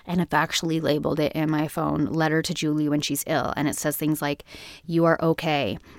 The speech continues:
These pains mean that you're moving through something. There is nothing terminally wrong with you. I promise that even though it feels like it now,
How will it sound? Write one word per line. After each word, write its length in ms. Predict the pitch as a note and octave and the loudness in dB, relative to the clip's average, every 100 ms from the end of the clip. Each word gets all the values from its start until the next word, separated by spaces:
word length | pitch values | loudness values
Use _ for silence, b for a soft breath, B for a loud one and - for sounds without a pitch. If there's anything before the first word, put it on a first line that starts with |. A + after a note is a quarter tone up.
| B | B
These 220 | D#3+ F3 - | 0 0 0
pains 520 | D#3+ E3+ F3 F3 D#3+ | 0 4 4 4 4
mean 240 | D#3 D#3 | 4 4
that 120 | D3+ D#3 | 2 2
you're 140 | D3+ | 2
moving 420 | D#3+ E3+ E3 D3 | 4 4 4 2
through 220 | D3 C#3+ | 2 -2
something. 600 | - C#3 C#3+ B2 C3 - - B B | -2 0 -2 -4 -4 -6 -8 B B
There 240 | - E3+ E3+ | 0 4 6
is 140 | E3 | 4
nothing 400 | E3+ E3+ F3+ F3 | 2 2 2 0
terminally 760 | - - E3 E3 E3 E3 E3 D#3+ | 0 2 4 4 4 2 2 2
wrong 380 | E3 E3 E3+ D#3+ | 6 8 8 6
with 180 | D3 | 2
you. 360 | D3+ C3+ - B2 B B - | -2 -4 -4 -6 B B -2
I 100 | E3 | -2
promise 520 | E3 - E3+ F3 E3+ | -2 4 6 6 4
that 200 | - E3 | 0 -2
even 380 | F#3+ F#3 F3+ F3+ | -2 -2 2 2
though 260 | E3+ E3 E3 | 4 6 4
it 140 | F3 | 2
feels 400 | - F3 E3 D#3 | -4 -2 0 2
like 200 | E3 D3+ | 0 0
it 160 | E3 - | -2 0
now, 520 | D#3+ D3 D3+ G#3+ | 4 6 6 6